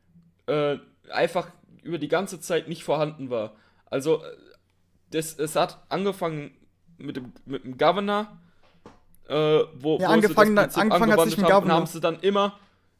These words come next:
Speaker 1: immer wieder na-, nach für nach immer dasselbe wieder eingebracht. Und das fand ich halt einfach, Negan ist kein schlechter Charakter. Man lernt auch sehr viel über Negan kennen und wenn man eigentlich die Serie geguckt hat, weiß man, dass Negan eigentlich gar nicht so ein schlechter Mensch ist.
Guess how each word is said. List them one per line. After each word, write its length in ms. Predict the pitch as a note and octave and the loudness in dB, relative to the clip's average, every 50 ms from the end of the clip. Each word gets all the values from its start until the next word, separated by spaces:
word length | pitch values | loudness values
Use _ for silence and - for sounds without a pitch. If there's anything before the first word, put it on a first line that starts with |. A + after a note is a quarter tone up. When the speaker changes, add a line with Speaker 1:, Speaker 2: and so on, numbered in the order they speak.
| _ _ - | _ _ -6
Speaker 1:
immer 340 | G3+ G#3+ G#3+ G#3 G#3 G3+ | -6 -4 -2 -2 -2 -4
wieder 580 | E3+ F3 F#3 F#3 F3+ E3+ E3+ E3+ - - - - - | -6 -8 -4 -2 0 2 2 2 0 -2 -8 -14 -10
na-, 200 | C#3 D#3 D3+ - | -6 -4 -4 -2
nach 240 | - D#3+ F3 F#3 - | 0 0 -2 -2 -4
für 120 | - D#3+ | -6 -4
nach 180 | D#3 D3+ D#3 - | -4 -4 -4 -4
immer 240 | D#3+ G3 G3 F#3+ | -4 -2 -2 -2
dasselbe 540 | F3+ F3+ D#3 - - D#3 E3+ E3+ D3 D#3 D3 | -2 -4 -6 -2 0 2 2 2 0 -4 -6
wieder 220 | D3 D3 D3+ C#3+ - | -4 -2 0 0 0
eingebracht. 600 | B2 C#3+ C#3 C3+ - - - B2+ A#2+ - - - | 0 -2 -2 -4 -6 -6 -8 -8 -8 -10 -10 -16
Und 140 | C#3 C3 | -8 -4
das 120 | D3+ D#3+ - | -4 -4 -2
fand 200 | - F3+ E3+ E3+ | -2 -4 -4 -4
ich 120 | E3 - | -4 -4
halt 180 | F3 E3 D#3+ - | -4 -4 -2 -2
einfach, 320 | G3 F#3+ - D#3+ D#3+ D#3+ - - - - - _ _ _ - | -4 -4 -2 -4 -4 -4 -8 -20 -20 -20 -20 _ _ _ -8
Negan 340 | D3+ F3+ A3 G#3+ G#3+ G3 F3 | -4 -4 -4 -2 -4 -4 -6
ist 180 | - E3 - | -6 -8 -4
kein 200 | - G3+ F3 E3 | -2 0 0 0
schlechter 380 | D#3+ - E3 E3 E3 - D#3 C#3+ | -2 -4 -4 -6 -4 -4 -4 -4
Charakter. 580 | - C#3+ A#2+ B2+ D#3+ - - - C3 A#2+ A2 - _ _ _ _ _ _ | -4 -4 -4 -2 -2 -2 -2 -4 -6 -6 -6 -8 _ _ _ _ _ _
Man 160 | - C#3 C#3+ C#3 | -8 -6 -2 0
lernt 240 | D3+ D3+ D#3 D3+ | 0 0 0 0
auch 160 | - C#3+ C#3+ - | -2 -2 -2 -2
sehr 220 | - D#3+ D3 C#3+ | 0 0 0 0
viel 180 | - E3+ D3+ C3+ | 0 -4 -6 -6
über 160 | B2 B2+ B2 | -6 -6 -6
Negan 340 | C3 D#3+ F#3+ F3+ E3+ E3 D#3 | -6 -8 -10 -10 -10 -10 -6
kennen 300 | - D#3+ D#3 - C3 D#3 | -4 -4 -4 -4 -6 -6
und 120 | D3+ C#3 | -6 -4
wenn 120 | D3 D3 | -4 -4
man 120 | D3+ C#3+ - | -4 -4 -2
eigentlich 560 | - D3+ D#3+ D#3 D#3 D3+ D3+ D3+ - - - - | -2 0 0 0 -2 -6 -8 -8 -10 -12 -20 -16
die 220 | B2+ D3 C#3+ C#3 | -12 -8 -8 -8
Serie 340 | C3+ C3+ D3+ D3+ D3 C#3+ C3+ | -4 -2 -2 -2 0 -2 -6
geguckt 400 | - C3 - - F3+ F3+ - - | -8 -10 -8 -8 -8 -8 -6 -6
hat, 160 | D3+ B2+ - | -6 -4 -2
weiß 220 | C#3 D3 D#3+ D#3 - | 0 -2 -2 -2 -4
man, 120 | C#3+ C#3 | -8 -8
dass 180 | C#3 C3+ - C#3 | -8 -10 -10 -10
Negan 400 | C#3 D3+ D#3+ D#3+ D#3 D#3 C#3 - | -12 -12 -12 -10 -10 -10 -10 -8
eigentlich 420 | - A2+ D3 D#3 C#3+ C#3+ C#3 - | -6 -6 -6 -6 -6 -8 -10 -6
gar 160 | - C#3+ D3 C#3+ | -4 -4 -4 -4
nicht 160 | C#3 C3+ - | -6 -6 -6
so 80 | C#3 | -6
ein 80 | C#3 C3+ | -6 -6
schlechter 340 | - - C3 C3+ - A#2+ A#2+ | -8 -10 -10 -8 -8 -8 -6
Mensch 300 | C3 D#3 F#3 F#3 F#3 - | -6 -6 -6 -6 -8 -8
ist. 300 | - D#3+ E3 - - - | -8 -8 -8 -8 -12 -20